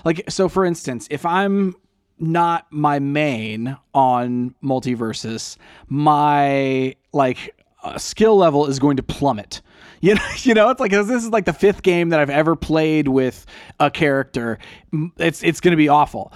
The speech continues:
regardless of how, like, it, r-, ma-, like, my, my past ten matches might be. The next match, I might choose a char-, a new character, and then just be,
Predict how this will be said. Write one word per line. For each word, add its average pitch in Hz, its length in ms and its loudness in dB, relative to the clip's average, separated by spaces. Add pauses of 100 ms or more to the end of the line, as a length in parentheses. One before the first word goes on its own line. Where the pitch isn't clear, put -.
(220)
regardless 196 600 2
of 165 100 0
how, 156 360 4
like, 131 440 -2
it, 147 220 -4 (160)
r-, 131 360 -6 (320)
ma-, 135 600 -6
like, 135 200 -2
my, 139 200 -2
my 139 320 0
past 147 720 -2
ten 160 260 0
matches 147 400 -2
might 113 240 -2
be. 110 320 -6 (320)
The 156 180 2
next 170 360 2
match, 170 320 2
I 135 40 2
might 139 220 2
choose 151 560 0
a 135 80 0
char-, 151 240 0
a 131 80 0
new 143 180 2
character, 147 400 -2
and 127 140 -2
then 127 60 -4
just 110 120 -10
be, 120 160 -6